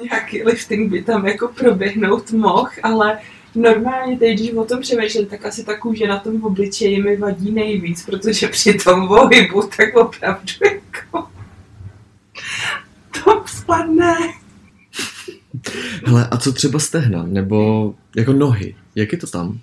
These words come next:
Speaker 1: Taky tam mám povolenou kůži, ale ne tolik.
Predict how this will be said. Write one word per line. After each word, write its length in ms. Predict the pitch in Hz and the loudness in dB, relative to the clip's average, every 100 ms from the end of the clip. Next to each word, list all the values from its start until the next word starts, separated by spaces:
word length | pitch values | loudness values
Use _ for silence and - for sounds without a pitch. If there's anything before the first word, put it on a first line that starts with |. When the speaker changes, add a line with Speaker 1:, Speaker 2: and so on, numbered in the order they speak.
| _ _ _ _ _ _ _ | _ _ _ _ _ _ _
Speaker 1:
Taky 320 | 208 202 - 143 | -2 -2 -6 -8
tam 220 | 156 156 | -6 -4
mám 220 | 156 160 | -4 -4
povolenou 640 | 156 156 165 160 156 156 151 - | -8 -4 -2 -2 -2 -4 -12 -16
kůži, 480 | 151 156 156 160 170 | -10 -6 -4 -4 -6
ale 300 | 180 180 185 | -4 -2 0
ne 240 | 185 180 180 | 0 -2 -4
tolik. 320 | 151 147 143 | -8 -10 -10